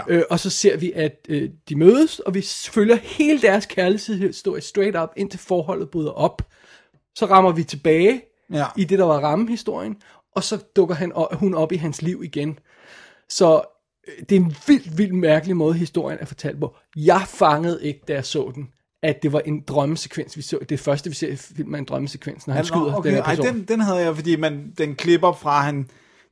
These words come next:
Speaker 2: det der til, at han ligger i sin seng. Så
Speaker 1: Jeg,
Speaker 2: jeg
Speaker 1: jeg,
Speaker 2: tænkte, det
Speaker 1: jeg
Speaker 2: var
Speaker 1: har
Speaker 2: en
Speaker 1: egentlig læst om
Speaker 2: fantasi.
Speaker 1: den, så jeg tænkte, det her, det er en gut, der ser morder, der skyder,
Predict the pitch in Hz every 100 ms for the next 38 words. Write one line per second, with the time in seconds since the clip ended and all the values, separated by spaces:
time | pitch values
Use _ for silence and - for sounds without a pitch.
0 | - 180 170 151 135 170 151 143 156 156
1 | 147 156 147 147 135 - 151 233 220 208
2 | 240 196 226 240 269 269 247 247 240 208
3 | 190 156 226 233 233 233 220 254 220 226
4 | 180 196 196 202 - 196 175 170 156 156
5 | - 156